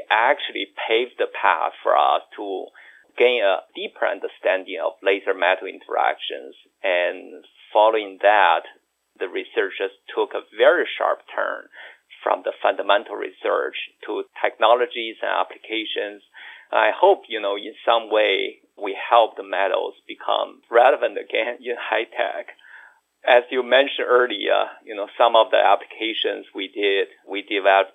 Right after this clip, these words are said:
was black metal, color metal, and hydrophilic, hydrophobic.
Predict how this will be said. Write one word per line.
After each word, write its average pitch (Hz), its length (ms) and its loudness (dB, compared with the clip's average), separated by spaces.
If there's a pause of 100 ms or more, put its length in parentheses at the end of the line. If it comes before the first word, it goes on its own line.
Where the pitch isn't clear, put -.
was 98 280 -4 (500)
black 98 300 0
metal, 95 360 0
color 98 340 0
metal, 95 440 -2
and - 80 -8
hydrophilic, 117 800 -2
hydrophobic. 107 800 -4